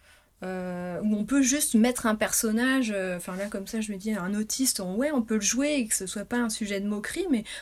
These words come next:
bah ok ils ont un enfant qui est comme ça, euh, on joue un couple, ils ont un enfant autiste et puis bah qu'est-ce, ça les en-, ok on va voir leur vie de famille et sans, sans focaliser sur cet enfant, mais voilà peut-être voir plus des choses comme ça, de la diversité, euh, euh,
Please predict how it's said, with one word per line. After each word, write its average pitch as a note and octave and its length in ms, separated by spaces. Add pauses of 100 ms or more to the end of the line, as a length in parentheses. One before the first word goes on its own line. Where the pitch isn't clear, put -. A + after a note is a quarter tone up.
(120)
bah G3 120
ok G3+ 140
ils C#4 240
ont G3+ 40
un F#3+ 140
enfant F#3+ 260
qui A#3 80
est F3+ 60
comme F#3 180
ça, A3 140 (200)
euh, F3+ 60
on E3+ 160
joue F#3+ 160
un F3+ 100
couple, B3 300
ils G3+ 120
ont F#3 40
un F3 80
enfant F3+ 280
autiste G3 380
et F#3+ 80
puis F#3+ 180
bah E3 220
qu'est-ce, G3+ 160 (460)
ça G#3 160
les G3+ 180
en-, - 140 (140)
ok G#3+ 320
on C4 60
va G3 120
voir G3 160
leur G3+ 140
vie G#3 100
de - 60
famille A#3+ 440
et F#3 140
sans, G3 200
sans G3+ 180
focaliser G3+ 520
sur G#3+ 160
cet - 120
enfant, C#4+ 220
mais B3 100
voilà A3 220
peut-être B3 280
voir A3 160
plus B3 240
des A3 80
choses A#3+ 240
comme A3+ 180
ça, A#3+ 140
de A3+ 60
la G#3+ 80
diversité, G#3+ 800
euh, F3 160 (640)
euh, F3 580